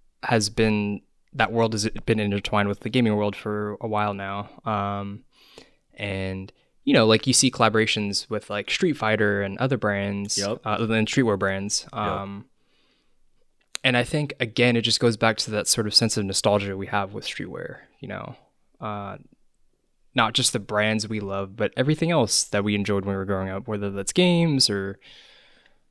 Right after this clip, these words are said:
Speaker 1: I don't know, fucking that little nineties, like, squiggly thing that you saw in the paper cups. Like, people love that shit. I don't
Speaker 2: Yeah,
Speaker 1: know.
Speaker 2: <laughs> yeah, yeah, yeah.
Speaker 1: Like, because it's
Speaker 2: Snake?
Speaker 1: nostalgic, you know what I mean? Yes. Yeah, exactly.
Speaker 2: <laughs>
Speaker 1: You know, like,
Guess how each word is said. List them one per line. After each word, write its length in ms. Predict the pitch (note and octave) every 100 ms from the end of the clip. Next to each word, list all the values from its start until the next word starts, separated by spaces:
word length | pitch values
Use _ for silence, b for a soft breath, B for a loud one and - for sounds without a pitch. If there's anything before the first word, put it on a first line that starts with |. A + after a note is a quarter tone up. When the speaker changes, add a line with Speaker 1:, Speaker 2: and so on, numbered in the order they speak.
| _ _
Speaker 1:
I 40 | -
don't 80 | A#2
know, 220 | G2+ A2
fucking 360 | - G#2 A#2+
that 140 | A2 A#2
little 260 | B2 A#2+
nineties, 520 | G#2+ G#2 G#2+ A#2+ B2+ A#2
like, 140 | A2
squiggly 480 | - - A2+ B2+ C3+
thing 220 | C4+ C#3+
that 120 | C#3
you 100 | C3+
saw 220 | B2+ C#3+
in 60 | C3+
the 60 | C3+
paper 280 | - C3+ D#3+
cups. 440 | F#3+ F3 G3 -
Like, 120 | A2+
people 200 | - D3+
love 240 | A2+ C#3 C3
that 180 | A2+
shit. 240 | A2+ - A2
I 100 | B2+
don't 100 | C#3
Speaker 2:
Yeah, 120 | C3 C3
Speaker 1:
know. 220 | - C4
Speaker 2:
<laughs> 0 |
yeah, 280 | A3+ G3+ F#3+ F3
yeah, 120 | G3+ -
yeah. 240 | C#3 B B B B
Speaker 1:
Like, 280 | - A2+ G#2
because 240 | C#3 D#3+ D#3
it's 80 | D#3+
Speaker 2:
Snake? 280 | F#3+ D3+ D4
Speaker 1:
nostalgic, 260 | A#2+ A2
you 60 | A#2+
know 100 | A#2
what 100 | C3
I 40 |
mean? 260 | D3+ G3 G#3+ _ -
Yes. 480 | E3 D3 A2 - A2 -
Yeah, 240 | D3 A3
exactly. 540 | A2+ A2+ D3+ D#3 F#3+ G2+
Speaker 2:
<laughs> 40 | G#3 B B B B B B B -
Speaker 1:
You 60 | G#2+
know, 300 | G2+ D3 D#3+ -
like, 560 | A2+ A2 - - -